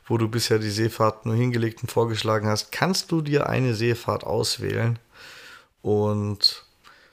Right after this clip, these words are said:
das Ganze bekommt noch ein neues Level-System aufgesetzt und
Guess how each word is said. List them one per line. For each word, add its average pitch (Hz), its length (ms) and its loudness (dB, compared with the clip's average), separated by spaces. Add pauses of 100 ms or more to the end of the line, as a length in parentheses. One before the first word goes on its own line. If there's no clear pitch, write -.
das - 160 0
Ganze 127 340 2
bekommt 117 440 0
noch 110 160 2
ein 110 80 2
neues 104 340 2
Level-System 113 720 0
aufgesetzt 107 880 0
und 113 180 -4